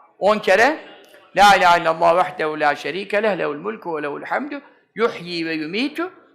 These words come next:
ve huve ala kulli şeyin kadir. Birkaç hadiste bu müjde var. Birkaç, birkaçından biri de sabah akşam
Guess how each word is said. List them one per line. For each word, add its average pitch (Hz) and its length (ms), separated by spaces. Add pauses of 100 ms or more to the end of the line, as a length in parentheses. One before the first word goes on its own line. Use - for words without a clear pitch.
(120)
ve 208 80
huve 202 100
ala 180 360
kulli 180 140
şeyin 175 220
kadir. 147 160 (240)
Birkaç 381 400
hadiste 294 540
bu 285 100
müjde 240 360
var. 311 180 (500)
Birkaç, - 560
birkaçından 202 840
biri 254 220
de 294 220 (220)
sabah 220 300
akşam 240 440